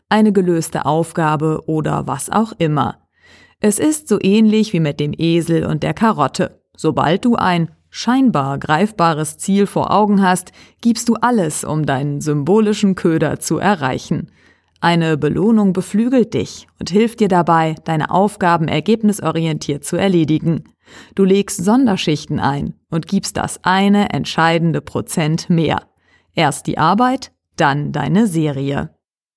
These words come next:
Maßnahme: Nutze deine Serie als Belohnung und gönne dir nur dann eine Folge, wenn du vorher etwas Sinnvolles erreicht hast.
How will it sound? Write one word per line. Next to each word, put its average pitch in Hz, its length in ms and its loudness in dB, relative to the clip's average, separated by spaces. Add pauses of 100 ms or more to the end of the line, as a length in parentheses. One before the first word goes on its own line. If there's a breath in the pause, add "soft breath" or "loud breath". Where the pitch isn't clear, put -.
(560)
Maßnahme: 190 640 0 (460 soft breath)
Nutze 262 420 0
deine 185 240 2
Serie 233 480 2
als 226 180 -4
Belohnung 220 600 2
und 175 160 -4
gönne 175 240 0
dir 160 200 -6
nur 247 260 2
dann 214 260 2
eine 220 220 2
Folge, 202 580 0
wenn 170 160 0
du 160 80 0
vorher 180 600 0
etwas 240 280 -2
Sinnvolles 175 520 -2
erreicht - 480 -6
hast. - 300 -12